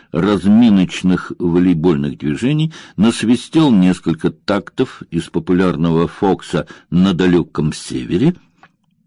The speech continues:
Вдруг низко, едва ли не цепляя за верхушки деревьев, прошли на запад три звена штурмовиков с красными звездами на крыльях.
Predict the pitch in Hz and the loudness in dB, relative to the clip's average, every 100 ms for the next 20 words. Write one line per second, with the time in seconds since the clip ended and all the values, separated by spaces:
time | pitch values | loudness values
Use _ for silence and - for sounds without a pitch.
0 | _ _ _ - - 101 - - 92 135 | _ _ _ -16 -6 -4 -2 0 2 2
1 | 156 - 131 92 87 76 123 113 - - | -2 -4 -2 0 -2 0 2 2 -2 -20
2 | - - 82 117 - 123 - 135 135 135 | -18 -4 0 0 0 -2 0 2 2 2
3 | 107 117 117 - 131 - 120 110 110 131 | 2 2 2 0 -2 -2 -2 2 4 4
4 | 127 123 - 87 107 - 120 120 107 90 | 4 0 -2 -2 -2 0 2 2 2 0
5 | 127 127 - - 120 131 92 101 107 120 | 0 0 -4 -2 0 0 0 2 2 2
6 | 127 - 110 101 98 92 87 131 127 - | -2 -4 -2 0 2 0 0 -2 -6 -6
7 | 90 117 - 95 80 76 107 82 90 78 | -4 -2 -2 -2 -2 -2 -2 -2 -2 -2
8 | 78 - 151 151 - | -2 0 2 0 -4